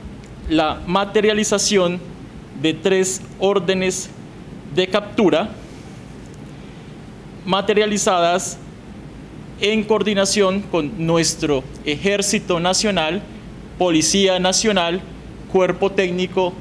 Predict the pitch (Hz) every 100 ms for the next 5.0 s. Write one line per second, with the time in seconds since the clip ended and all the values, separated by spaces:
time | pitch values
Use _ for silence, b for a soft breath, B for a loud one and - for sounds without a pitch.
0 | - 180 190 196 - 202 202 220 165 170
1 | 220 - - - - - - - - -
2 | - - - - - - - - - -
3 | - - - - - - 175 180 175 180
4 | 143 - 160 214 220 220 214 185 170 208